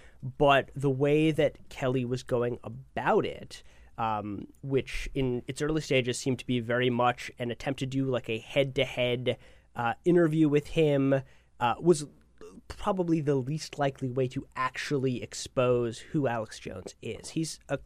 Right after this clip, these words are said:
conspiracy theorist who is very comfortable lying about everything he's ever said in the past.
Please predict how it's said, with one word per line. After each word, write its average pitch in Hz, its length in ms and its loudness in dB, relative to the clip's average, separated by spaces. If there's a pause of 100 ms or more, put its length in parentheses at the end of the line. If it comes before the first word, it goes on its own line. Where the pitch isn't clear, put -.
(140)
conspiracy 190 580 0
theorist 156 380 0
who 151 80 -2
is 139 100 -2
very 139 540 2
comfortable 131 580 -4
lying 127 400 2
about 123 260 -2
everything 120 360 -4
he's 151 160 -4
ever 117 160 -8
said - 240 -12
in - 80 -12
the - 40 -10
past. - 380 -2